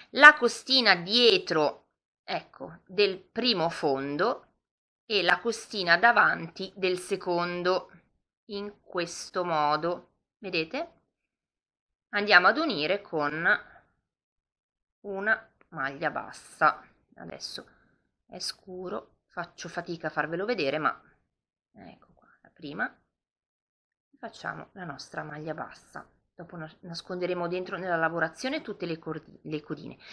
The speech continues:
Quindi prendo costina davanti del primo fondo, costina dietro del secondo, scusate, scu-, costina <laughs> dietro del primo fondo e davanti del primo,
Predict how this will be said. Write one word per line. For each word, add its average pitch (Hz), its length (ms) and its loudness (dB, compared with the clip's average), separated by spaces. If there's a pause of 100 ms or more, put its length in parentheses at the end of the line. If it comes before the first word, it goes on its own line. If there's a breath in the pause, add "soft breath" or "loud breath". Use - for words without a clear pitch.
(160 loud breath)
Quindi 165 280 0
prendo 156 360 2 (280 soft breath)
costina 175 500 2
davanti 233 560 12
del 262 160 4
primo 208 280 2
fondo, 135 720 -2 (520)
costina 185 580 4
dietro 165 840 6 (500)
del 160 280 -10
secondo, 143 880 -4 (100)
scusate, 165 460 8
scu-, - 340 -4
costina 214 480 6 (140)
<laughs> - 120 -20
dietro 214 560 4
del 185 160 2
primo 185 320 0
fondo 240 560 2
e 190 120 0
davanti 180 460 8
del 180 200 2
primo, 143 440 -2